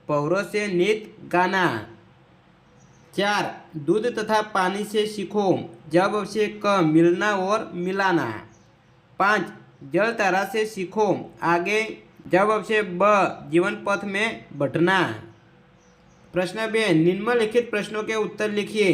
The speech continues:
एक, लड़के के पास कितने अशरफियाँ थी?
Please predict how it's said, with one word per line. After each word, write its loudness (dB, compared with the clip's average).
एक, 0
लड़के 2
के 2
पास 0
कितने -2
अशरफियाँ -2
थी? 2